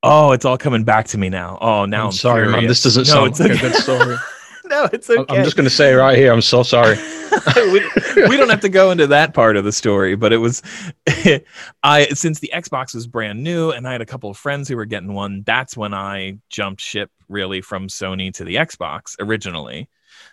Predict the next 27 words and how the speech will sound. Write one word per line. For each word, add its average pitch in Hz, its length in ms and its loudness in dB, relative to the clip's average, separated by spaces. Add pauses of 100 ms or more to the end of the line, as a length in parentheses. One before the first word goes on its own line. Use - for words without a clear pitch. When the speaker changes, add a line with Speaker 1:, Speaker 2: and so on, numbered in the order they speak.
(160)
Speaker 1:
And 110 140 -2
I 107 80 -2
got 107 180 -8
the 98 120 0
Xbox, 139 560 0
the 95 80 -6
Xbox 107 420 -4
three 107 160 -8
sixty, 98 440 -12
and 143 180 -4
the 120 80 -2
Xbox 98 480 -8
One. 98 320 -8
And 95 100 -16
I 98 120 -12
only 202 300 -2
just 123 200 -8
recently 107 400 -8
came 92 260 -10
back 92 200 -8
to, 90 240 -12
to - 180 -18
Sony 143 380 -6
with 90 120 -10
the 95 80 -12
PlayStation 90 520 -10
four. - 480 -6